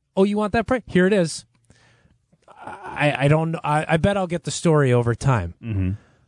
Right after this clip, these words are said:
Speaker 1: But I have a feeling they were just like, "Oh, awesome."
Speaker 2: Yeah, this is exactly what
Speaker 1: Let's
Speaker 2: we were looking for.
Speaker 1: Exactly.
Speaker 2: Why should we wait around? Yeah, well, and,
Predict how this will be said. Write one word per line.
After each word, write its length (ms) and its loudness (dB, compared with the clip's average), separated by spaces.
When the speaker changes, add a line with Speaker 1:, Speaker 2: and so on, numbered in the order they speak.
Speaker 1:
But 380 0
I 40 2
have 120 2
a 80 2
feeling 420 2
they 100 2
were 120 2
just 160 -4
like, 160 -2
"Oh, 260 -14
awesome." 400 -12
Speaker 2:
Yeah, 200 -2
this 120 6
is 60 4
exactly 380 2
what 60 4
Speaker 1:
Let's 100 4
Speaker 2:
we 60 2
were 40 2
looking 240 0
for. 200 0
Speaker 1:
Exactly. 420 -2
Speaker 2:
Why 180 4
should 200 2
we 280 4
wait 300 2
around? 420 2
Yeah, 200 0
well, 200 4
and, 140 -2